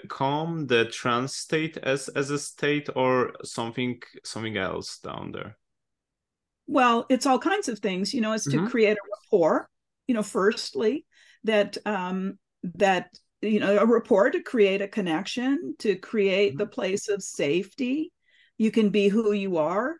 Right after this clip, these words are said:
Speaker 2: here. You know, you don't have to do anything, um, you know, that just, it just as it comes to you.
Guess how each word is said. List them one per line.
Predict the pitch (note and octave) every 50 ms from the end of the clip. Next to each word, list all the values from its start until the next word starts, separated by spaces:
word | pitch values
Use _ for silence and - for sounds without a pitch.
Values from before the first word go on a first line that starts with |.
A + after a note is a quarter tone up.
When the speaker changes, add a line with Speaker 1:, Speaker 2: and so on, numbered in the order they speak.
| _ _
Speaker 2:
here. | _ - - - C#4 A#3+ A#3 B3 B3 D4 - - - _ _ _ _ _ _ _ _ _ _ _
You | A3+ A3
know, | G#3 G#3 G#3+ A3
you | G3 G3+ G3+
don't | F#3+ F#3+ G3 G3+
have | G3+ A3+ F#3 G#3 A3 G#3+ -
to | A3 G#3+
do | F3+ F#3+ A3 G#3+ G#3+ G3
anything, | E3 G#3 G#3+ A3 A3 G#3+ - A#3 A3+ A3+ A3 A3 A3 G#3 G3 - -
um, | F#3+ G3+ G3 G3 G3 G3 F#3+ F#3+ G3 G3 G#3 F#3+ - _ _ _ _ _
you | G#3+ A3 F#3
know, | F#3 G3 G3+ G#3
that | F#3+ F#3 G3 F3+
just, | F3+ G3+ G3 G3 -
it | G3+ F#3+ F#3
just | - G#3 G3+ G3+ - - - _
as | G3 G3 F#3 -
it | G3 - -
comes | - G#3 G3+ A3 C4+ C#4+ C4 -
to | - A3 F#3
you. | F3 E3 D3+ D3 D3